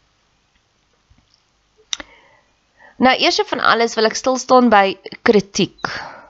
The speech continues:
Ek is besig om deur die Matteus, ag, die evangelies te werk en Jesus sê daar dat die,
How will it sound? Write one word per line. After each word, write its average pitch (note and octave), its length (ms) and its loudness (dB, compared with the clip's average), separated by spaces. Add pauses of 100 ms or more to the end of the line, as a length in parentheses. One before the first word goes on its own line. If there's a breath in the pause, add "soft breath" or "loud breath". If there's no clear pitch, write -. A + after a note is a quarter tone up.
(1500 loud breath)
Ek A3+ 140 -2
is - 100 -6
besig A3+ 320 2
om C4 120 -2
deur A3+ 360 4
die F#3+ 160 -2
Matteus, A3+ 560 2 (160)
ag, - 240 2
die A3 140 -4
evangelies A3+ 580 0
te E3+ 140 2
werk E3+ 340 2
en F#3 80 -2
Jesus F#3+ 320 -2
sê A3 280 2
daar F3+ 280 4
dat F3+ 80 -2
die, F#3+ 240 -2